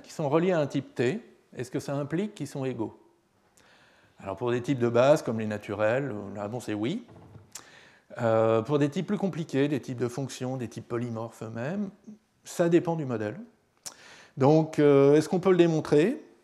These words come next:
Ou si on ne peut pas le démontrer, est-ce qu'on peut le prendre en axiome ? Est-ce que c'est, ça reste cohérent ? Et c'est là qu'on voit apparaître des liens avec la, la théorie homotopique des types, et, euh, et en particulier à cet article, euh,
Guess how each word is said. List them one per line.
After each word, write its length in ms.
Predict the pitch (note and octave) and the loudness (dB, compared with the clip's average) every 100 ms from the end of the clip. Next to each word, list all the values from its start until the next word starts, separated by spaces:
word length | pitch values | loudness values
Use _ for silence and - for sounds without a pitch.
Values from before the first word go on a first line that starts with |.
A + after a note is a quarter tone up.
| _ _ - - | _ _ -18 -4
Ou 260 | C3+ D3 | -2 -2
si 140 | C#3 C3+ | -4 -6
on 40 | |
ne 40 | A#2+ | -2
peut 80 | |
pas 80 | C3 | 2
le 60 | C#3 | 2
démontrer, 320 | C#3+ C#3 E3 | 2 0 -2
est-ce 100 | D3+ | -2
qu'on 100 | D3+ | 0
peut 100 | D3 | 0
le 60 | C#3+ | 0
prendre 240 | F#3 E3 | 0 0
en 120 | C3+ | 0
axiome ? 580 | C#3+ - D3+ D3+ G3+ C4+ - _ - | 0 -2 0 2 2 -2 -8 _ -12
Est-ce 220 | A#2 - | -12 -12
que 80 | A2+ | -10
c'est, 460 | A2+ G#2+ G#2+ G#2+ | -6 -4 -4 -6
ça 140 | G#2+ A#2+ | -2 -2
reste 240 | C3 C#3 | -2 -4
cohérent ? 540 | - C#3 B2 A#2 E3+ - - - - - - _ | 0 0 2 0 -4 -12 -20 -20 -20 -20 -20 _
Et 120 | A#2 | -4
c'est 120 | A2+ D3 | 2 8
là 140 | F3+ | 8
qu'on 100 | D#3+ | 6
voit 140 | C#3+ | 2
apparaître 280 | C#3 C#3 C#3+ | 4 4 2
des 120 | C#3+ | 2
liens 220 | C3 C#3 D#3 | 0 0 2
avec 220 | B2 A#2+ | 0 0
la, 100 | A#2 | 0
la 140 | A2 | -2
théorie 280 | A2+ A#2+ B2 | -2 -4 -4
homotopique 400 | A2 A2 G#2+ B2+ | -6 -8 -10 -10
des 120 | A2 | -10
types, 320 | - A#2 E3+ - _ - - - _ | -8 -8 -8 -12 _ -20 -20 -20 _
et, 340 | - A#2+ B2+ C3 | 0 4 4 2
euh, 440 | A#2+ A#2 A2+ A2 A2+ | 2 4 4 2 0
et 140 | A2 | -4
en 60 | G#2+ | -6
particulier 440 | G#2 - A#2 B2 | -10 -12 -6 -6
à 80 | A#2 | -6
cet 160 | A#2+ A2+ | -10 -12
article, 400 | - G#2+ - A#2 | -12 -18 -14 -10
euh, 180 | A2 | -10